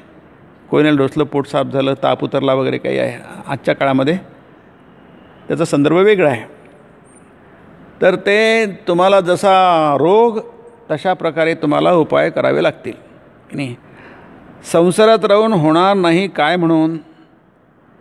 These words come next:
जरूर होईल आहे, परंतु हा असला साधुसंग, डोळ्यात आसव आणून मनोभावाने प्रार्थना, मध्ये मध्ये एकांतवास, हे सगळे उपाय आहे, नाही?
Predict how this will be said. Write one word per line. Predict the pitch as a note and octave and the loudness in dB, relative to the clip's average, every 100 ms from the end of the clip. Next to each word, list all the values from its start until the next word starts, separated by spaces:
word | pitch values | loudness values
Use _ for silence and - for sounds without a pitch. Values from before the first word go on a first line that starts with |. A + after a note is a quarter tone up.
| - - - - - | -20 -20 -20 -16 -6
जरूर | B2+ F3 G3 | 0 4 4
होईल | D3 B2+ | 4 2
आहे, | A#2+ B2 - - - - - _ | -2 -8 -18 -20 -20 -20 -20 _
परंतु | D3+ D#3+ D#3+ F#3 F#3 | 0 2 2 0 2
हा | F3 | 2
असला | D#3 - E3 D#3 | -2 -2 0 2
साधुसंग, | C#3+ C3+ C#3+ D#3+ F3 E3 E3+ F#3+ G#3 - - - _ _ - _ - - | 0 -2 -2 -2 -2 0 0 -2 -6 -14 -20 -20 _ _ -20 _ -20 -8
डोळ्यात | - D#3 E3 - - | 0 4 4 2 -2
आसव | D3 C#3 E3+ F3 - - - | -2 -2 0 0 0 -6 -8
आणून | C#3+ D3 D#3 E3+ F#3+ D3 | -2 0 2 2 0 -2
मनोभावाने | D3 E3+ D3+ D3 C#3 C#3 | 0 0 0 0 0 -2
प्रार्थना, | C3 C#3 C3+ - E3+ F3 G3 G#3 - - - - - - - _ - _ - - | -2 -2 -2 0 2 2 2 -2 -6 -20 -20 -20 -20 -20 -20 _ -20 _ -20 -6
मध्ये | B2+ D3+ E3 | 0 2 2
मध्ये | D#3+ D3+ D3+ C#3 | 2 2 2 0
एकांतवास, | C3 D3+ F3 F#3+ G3 G3+ A3 G#3+ - - - - - _ _ _ _ _ _ _ - - - - E3 | 0 -2 0 0 2 2 2 -2 -10 -14 -16 -18 -20 _ _ _ _ _ _ _ -20 -20 -20 -10 -6
हे | D#3 | -2
सगळे | D3+ E3 | 0 2
उपाय | D3+ D3+ C#3+ | 2 0 -2
आहे, | B2 - - - - _ - C3 | -4 -10 -20 -20 -20 _ -14 -10
नाही? | B2 | -10